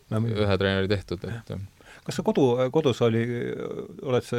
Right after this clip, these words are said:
Speaker 1: vanemad tegelesid spordiga ka või kuidas see
Speaker 2: Isa kunagi mängis kümme aastat ja siis
Speaker 1: Ka tennist, jah?
Speaker 2: Jaa, tennist, siis jättis pooleli ja siis vist kuskil ülikooli ajal või enne ülikooli ja siis hakkas uuesti mängima, kui ta minu trenni pani,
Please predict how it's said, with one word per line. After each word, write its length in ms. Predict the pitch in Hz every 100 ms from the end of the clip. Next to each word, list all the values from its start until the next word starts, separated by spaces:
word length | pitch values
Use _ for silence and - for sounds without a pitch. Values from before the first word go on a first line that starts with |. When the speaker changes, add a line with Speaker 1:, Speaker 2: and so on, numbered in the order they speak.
| 117 120 120
Speaker 1:
vanemad 300 | 123 120 113
tegelesid 380 | - 110 104 98
spordiga 460 | - 110 101 101 101
ka 140 | 101 104
või 160 | 98 95
kuidas 240 | 92 90 -
see 300 | - 101 101 104 - _ 131
Speaker 2:
Isa 140 | 135 120
kunagi 960 | 117 117 113 110 113 113 110 110 110 110
mängis 440 | 117 117 104 98 - - - - - - - - -
kümme 240 | 107 104
aastat 460 | 104 95 - 98 - _ _ _ -
ja 140 | 110
siis 240 | 95 101 98 - - - -
Speaker 1:
Ka 80 | 104
tennist, 320 | 104 101 -
jah? 80 | 92
Speaker 2:
Jaa, 300 | 110 107 101
tennist, 320 | 104 98 -
siis 140 | 107 107
jättis 160 | -
pooleli 480 | - 127 117 101 104
ja 140 | 98 98
siis 380 | - 104 101 -
vist 400 | 107 - - -
kuskil 320 | - 101 - 104
ülikooli 340 | 104 101 101 101
ajal 220 | 98 98 - _ - -
või 160 | 107 98
enne 240 | 98 101
ülikooli 400 | 98 98 104 104
ja 80 | 101
siis 220 | 98 -
hakkas 240 | 104 - 113
uuesti 240 | 95 104
mängima, 240 | 98 95
kui 160 | 95 98
ta 80 | 98
minu 160 | 95 92
trenni 300 | 95 90 92
pani, 240 | 90 95